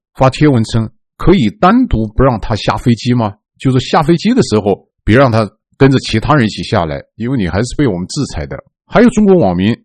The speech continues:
留下的热门评论呢是，那么喜欢马杜罗，那行，卢比奥一到中国何不比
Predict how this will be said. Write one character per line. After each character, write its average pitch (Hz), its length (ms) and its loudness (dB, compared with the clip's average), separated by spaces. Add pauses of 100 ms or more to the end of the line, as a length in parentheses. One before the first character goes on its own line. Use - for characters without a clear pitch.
(200)
留 107 160 2
下 123 160 2
的 110 100 2
热 151 180 2
门 107 140 0
评 92 220 -4
论 120 100 -2
呢 104 140 0
是， 95 260 -6 (240)
那 339 160 2
么 226 80 4
喜 - 180 -4
欢 123 160 2
马 87 160 -4
杜 - 120 0
罗， 90 340 -2 (180)
那 143 140 2
行， 101 240 -2 (300)
卢 156 160 2
比 151 80 2
奥 143 100 4
一 113 160 2
到 147 140 2 (340)
中 180 180 2
国 139 120 2
何 127 260 -2
不 185 280 -4 (100)
比 87 240 -4